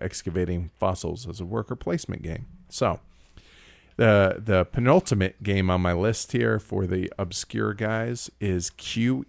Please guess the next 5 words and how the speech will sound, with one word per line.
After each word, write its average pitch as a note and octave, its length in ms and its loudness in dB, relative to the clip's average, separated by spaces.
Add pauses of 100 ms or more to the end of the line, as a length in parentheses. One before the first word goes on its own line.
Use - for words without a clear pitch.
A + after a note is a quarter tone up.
E, F#2+ 320 -4
the F2 160 -6
letter G2+ 320 2
Q C3 680 -4 (500)
E. F#2 360 -4